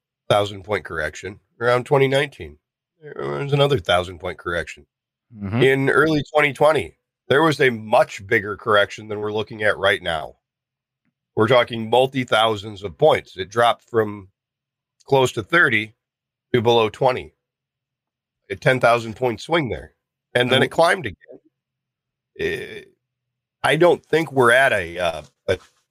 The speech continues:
Speaker 1: absolute freak out point right now, but the markets are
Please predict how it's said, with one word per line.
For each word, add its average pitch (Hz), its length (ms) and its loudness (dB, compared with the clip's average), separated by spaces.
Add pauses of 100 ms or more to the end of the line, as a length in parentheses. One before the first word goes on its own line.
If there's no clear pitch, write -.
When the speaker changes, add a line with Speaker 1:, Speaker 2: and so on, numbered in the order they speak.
(180)
Speaker 1:
absolute 120 500 -4
freak 165 320 0
out 92 160 2
point 87 240 -4
right 90 240 -4
now, 87 320 -6 (480)
but 110 100 0
the 131 60 2
markets 139 460 2
are 107 260 -2